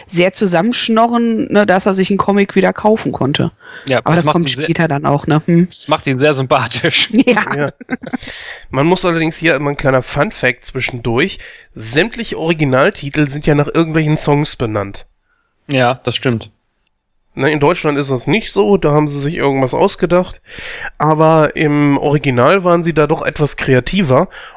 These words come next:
Speaker 3: und haben sich irgendwelcher Songs bedient. Was weiß ich, wenn jetzt zum Beispiel, äh, pff, ähm,
Speaker 2: Zum Beispiel Born to Be Wild, die dritte Folge. Die heißt,
Speaker 3: Oder so, ja,
Speaker 2: die heißt
Speaker 3: genau.
Speaker 2: im Orgi-, also im, im Original heißt sie Born to Be Wild, aber in, in Deutschland heißt sie Nicht mit meiner Tochter,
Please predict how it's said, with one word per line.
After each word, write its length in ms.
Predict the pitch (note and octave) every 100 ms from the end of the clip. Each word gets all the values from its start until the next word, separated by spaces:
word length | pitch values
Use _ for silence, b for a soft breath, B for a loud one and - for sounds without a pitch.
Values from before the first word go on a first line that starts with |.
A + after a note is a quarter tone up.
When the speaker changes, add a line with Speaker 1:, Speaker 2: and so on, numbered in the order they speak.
| -
Speaker 3:
und 160 | D3
haben 180 | D3 E3+
sich 220 | E3 E3
irgendwelcher 420 | D#3+ D#3+ D#3+ D#3+
Songs 480 | D#3 - D3+ E3 -
bedient. 580 | - A#2 A#2 G#2+ G#2 -
Was 200 | B2+ -
weiß 160 | C#3 C3
ich, 180 | D3
wenn 80 | C3+
jetzt 220 | B2+ B2+
zum 100 | - A#2+
Beispiel, 680 | B2 - - C#3 C3+ C3 C3 B B B -
äh, 500 | A#2+ A#2+ A#2 A#2+ A#2
pff, 600 | A2+ - - - - - -
ähm, 540 | A#2+ A#2 A2+ A2 G#2+
Speaker 2:
Zum 100 | -
Beispiel 280 | B2+ B2 C3
Born 180 | B2 C3
to 100 | B2+
Be 100 | A#2+
Wild, 280 | A#2 B2 D3
die 80 | B2+
dritte 240 | C3+ B2+
Folge. 400 | C#3+ C#3+ C3+ C#3 C#3+ - - - - _ - -
Die 120 | B2
heißt, 100 | A#2+ C3+
Speaker 3:
Oder 100 | D3
so, 200 | B2 B2+
ja, 240 | A2+ A#2+ A2+
Speaker 2:
die 60 |
heißt 160 | B2+ C#3
Speaker 3:
genau. 200 | A#2+ A2+
Speaker 2:
im 100 | B2+
Orgi-, 280 | A#2+ B2 A#2+
also 180 | A#2 A#2+
im, 160 | A#2+
im 100 | A#2+
Original 280 | A#2+ A#2+ C3+
heißt 100 | C3+
sie 80 | -
Born 180 | C3 C#3
to 100 | C3+
Be 180 | C3 B2+
Wild, 340 | B2+ C3+ C#3
aber 320 | G2+ A#2 B2 A2
in, 280 | A#2+ B2 A#2
in 360 | A2+ A#2 A#2
Deutschland 380 | A#2 B2 - A#2
heißt 200 | A2+ A#2
sie 80 | A#2+
Nicht 220 | A#2 -
mit 80 | A2+
meiner 240 | A2+ A2
Tochter, 440 | G#2 A2+ - A2+